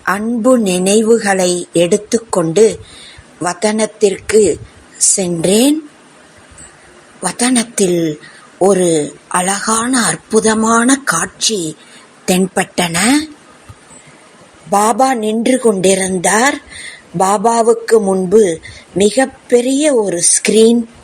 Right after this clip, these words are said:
இருந்தத-, இருந்தது. அதில் விதவிதமான டிசைன்ஸ் தென்பட்டன. பாபா கூட அதை மிகவும் கவனமாக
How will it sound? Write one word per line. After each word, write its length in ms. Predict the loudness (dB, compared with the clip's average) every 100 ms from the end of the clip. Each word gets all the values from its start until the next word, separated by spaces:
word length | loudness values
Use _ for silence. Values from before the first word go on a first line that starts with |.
| -4
இருந்தத-, 760 | -2 0 0 0 0 2 2 0 -4 -14 -20 -20 -20 -20 -20 -20 -20 -20 -4
இருந்தது. 840 | 0 2 0 0 0 2 2 0 -8 -20 -20 -20 -20 -20 -20 -20 -20 -8
அதில் 680 | -6 -4 -2 -2 -4 -8 -18 -20 -10 0
விதவிதமான 1160 | 0 2 0 0 -2 -2 0 0 0 0 -2
டிசைன்ஸ் 920 | 2 2 2 0 0 0 -2 -2 -4 -6 -20 -20 -20 -4
தென்பட்டன. 920 | -4 -4 -4 -6 -4 -6 -4 -2 2 0 0 -10 -20 -20 -20 -20 -20 -20 -20 -20 -20 -20 -20 -6 0
பாபா 420 | 0 0 0 0
கூட 400 | 2 2 2 0
அதை 380 | -2 -6 -6 -10 -18 -20 -12 -2
மிகவும் 680 | 0 2 0 0 -4 -4
கவனமாக 1120 | -2 -2 -2 -2 0 0 2 0 2 0 0